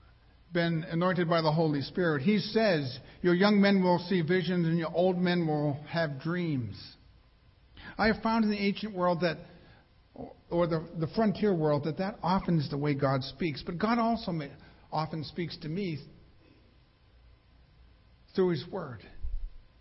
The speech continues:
as I study His Scriptures, through my own prayer life,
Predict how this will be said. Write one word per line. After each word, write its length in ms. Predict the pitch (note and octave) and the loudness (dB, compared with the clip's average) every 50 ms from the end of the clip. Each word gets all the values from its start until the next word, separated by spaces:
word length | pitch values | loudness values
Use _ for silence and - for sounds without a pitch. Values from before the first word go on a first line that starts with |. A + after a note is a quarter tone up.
| - _ _ _ - - - - | -20 _ _ _ -20 -20 -10 -4
as 180 | E3+ E3+ E3 E3+ | -2 -2 0 0
I 120 | F#3 E3+ | -2 -2
study 320 | E3+ - - A3+ G3+ G3+ F#3+ | -4 -4 -6 -6 -4 -4 -4
His 260 | D#3+ D#3 C#3+ C3 - | -4 -6 -8 -10 -12
Scriptures, 640 | - - F#3+ D#3+ - - A2 G2+ - - - - - - - - - - - - - - | -10 -10 -10 -10 -10 -12 -16 -16 -16 -18 -18 -20 -20 -20 -20 -20 -20 -20 -20 -20 -6 -2
through 100 | A3 G#3 | 0 2
my 160 | G3+ F#3+ F#3 | 2 2 2
own 200 | F#3+ F#3+ F#3 F3+ | 4 2 2 2
prayer 300 | F3+ - F#3+ F3+ F3 E3+ | 2 4 4 6 6 4
life, 220 | E3 D#3 C3+ B2 | 4 2 2 0